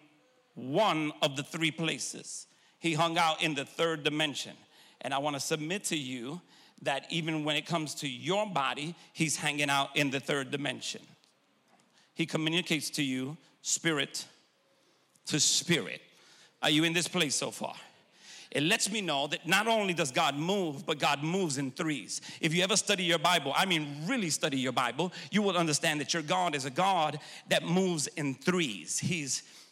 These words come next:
Father, Son, and Holy Spirit. Uh, and I could just go on. You know, the, the, the Bible talks about the first heaven,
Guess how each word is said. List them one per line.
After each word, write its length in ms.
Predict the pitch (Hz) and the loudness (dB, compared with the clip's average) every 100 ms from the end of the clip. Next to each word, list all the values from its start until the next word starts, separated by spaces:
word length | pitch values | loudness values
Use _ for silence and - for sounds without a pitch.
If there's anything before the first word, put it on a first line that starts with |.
| - | -10
Father, 560 | - 202 190 185 247 233 - _ _ _ _ _ _ | 0 2 4 2 -2 -6 -20 _ _ _ _ _ _
Son, 600 | - - - 170 202 208 - - - - _ - | -2 2 4 4 2 -4 -10 -20 -20 -20 _ 0
and 160 | 147 | 0
Holy 300 | 143 175 151 | 2 2 2
Spirit. 600 | 139 - - 160 90 80 - - - - - | 0 0 0 -2 -2 -10 -14 -20 -20 -20 -4
Uh, 100 | - - | 0 4
and 140 | 170 | 4
I 60 | 165 | 4
could 100 | 175 | 2
just 220 | - 214 | 2 2
go 160 | 175 | 4
on. 280 | 170 151 117 | 4 4 2
You 60 | 139 | 0
know, 140 | 139 | 0
the, 260 | 135 147 139 | 0 0 0
the, 140 | 151 | -2
the 80 | 131 | 0
Bible 260 | 147 160 160 | 2 2 2
talks 220 | 185 160 | -2 -2
about 180 | 151 147 | -2 -2
the 60 | |
first 280 | 139 165 160 | 0 0 2
heaven, 340 | 180 170 226 | 0 0 -4